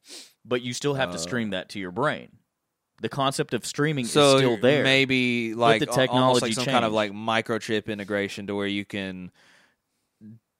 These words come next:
Speaker 2: stream the, uh, stream the music, but instead of streaming it directly to some advice through some peripheral, like, headphones or speakers, you can stream it directly to your
Speaker 1: To your
Speaker 2: inner
Speaker 1: brain.
Speaker 2: workings, so only you can literally hear it.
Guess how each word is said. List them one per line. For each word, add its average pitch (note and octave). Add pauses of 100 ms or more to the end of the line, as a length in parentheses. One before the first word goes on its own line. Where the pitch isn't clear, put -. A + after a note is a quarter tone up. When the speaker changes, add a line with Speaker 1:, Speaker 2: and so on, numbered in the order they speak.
(280)
Speaker 2:
stream C#3+
the, A#2+
uh, G#2
stream F#3
the D3
music, D3+
but A#2+
instead C#3+
of B2+
streaming C#3
it A2+
directly B2
to G#2+
some A#2+
advice G#2+ (420)
through C3
some A#2+
peripheral, A2
like, G2
headphones A2
or F2+
speakers, G#2 (140)
you G#2
can G#2+
stream G#2
it -
directly G2
to F#2+
your F2
Speaker 1:
To -
your G2+
Speaker 2:
inner A2
Speaker 1:
brain. F#2
Speaker 2:
workings, F#2+ (180)
so G2+
only G#2
you F#2+
can F2+
literally F2
hear F2+
it. A1